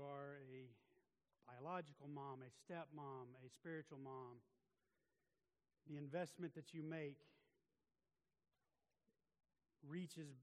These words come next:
farther than you might even realize. And we are thankful for all of you. And, and don't forget, we do have something for you as you leave this morning. Uh, I am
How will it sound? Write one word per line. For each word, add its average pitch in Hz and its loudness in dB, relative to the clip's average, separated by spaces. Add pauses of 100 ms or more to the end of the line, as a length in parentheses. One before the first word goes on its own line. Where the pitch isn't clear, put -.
(180)
farther 170 6
than 151 2
you 151 4
might 147 4
even 139 0
realize. 120 -4 (1900)
And 139 -8
we 143 0
are 135 0
thankful 147 0
for 147 -2
all 139 2
of 127 -8
you. 123 -12 (240)
And, 139 -6 (160)
and 139 -2
don't 165 6
forget, 165 4
we 151 0
do 143 0
have 143 0
something 139 -4
for 131 -4
you 131 -4
as 123 -6 (720)
you 127 -6 (160)
leave 131 -4
this - -10
morning. 131 -2 (1120)
Uh, - -8
I 160 8
am 151 2